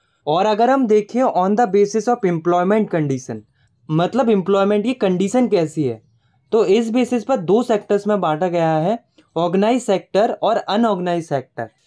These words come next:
Similarly, अगर हम देखें on the basis of ownership, तो ओनरशिप के बेसिस पर भी इकोनॉमिक एक्टिविटीज़ को दो सेक्टर्स में बांटा गया है, पब्लिक सेक्टर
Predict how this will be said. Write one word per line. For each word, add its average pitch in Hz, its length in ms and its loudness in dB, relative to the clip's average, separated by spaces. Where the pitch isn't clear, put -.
Similarly, 240 560 4
अगर 180 320 0
हम 254 120 4
देखें 214 240 2
on 226 160 0
the 233 160 0
basis 190 340 2
of 240 100 2
ownership, 196 520 2
तो 185 180 2
ओनरशिप 233 400 0
के 247 100 0
बेसिस 180 380 2
पर 165 200 0
भी 170 240 0
इकोनॉमिक 196 520 2
एक्टिविटीज़ 190 560 0
को 233 100 0
दो 185 240 2
सेक्टर्स 202 440 -2
में 208 140 0
बांटा 151 280 0
गया 127 240 0
है, 110 200 -12
पब्लिक 196 360 0
सेक्टर 233 540 0